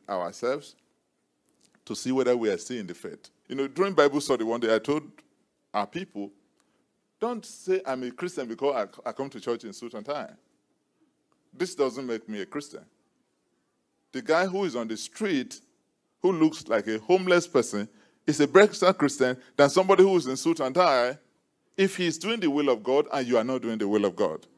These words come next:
So please examine yourself, because there's still room for examination. There's, there's hope for each and every one of us. And this message is not for one person. It's for all of us. In all we do, we need to look at ourselves.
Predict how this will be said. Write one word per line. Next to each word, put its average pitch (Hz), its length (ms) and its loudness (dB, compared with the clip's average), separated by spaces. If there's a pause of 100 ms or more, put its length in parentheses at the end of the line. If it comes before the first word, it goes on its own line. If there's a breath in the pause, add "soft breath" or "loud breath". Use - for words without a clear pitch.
(320 loud breath)
So 202 160 8
please 220 360 2
examine 190 460 4
yourself, 165 300 4
because 185 240 0
there's 151 200 2
still 208 280 -8
room 190 400 -8
for 120 220 2
examination. 123 640 -2
There's, 123 360 2 (340 soft breath)
there's 135 360 6 (160)
hope 226 220 0
for - 240 -2 (100)
each 214 200 -6
and 131 160 -4
every 135 180 0
one 131 140 2
of 110 140 -6
us. 98 280 -6 (340 soft breath)
And 147 240 0
this 208 320 -6 (180)
message 143 440 0
is 143 160 -8
not 170 160 -2
for 151 120 0
one 151 140 2
person. 127 360 -6 (120)
It's 175 160 -2
for 151 180 4 (100)
all 247 240 6
of - 160 -2
us. 98 280 -6 (600)
In 165 240 -4
all 247 260 4
we 170 140 -2
do, 151 440 -4 (220 soft breath)
we 139 160 2
need 190 340 -2
to 156 140 0
look 160 300 -2
at 139 180 2
ourselves. 156 540 0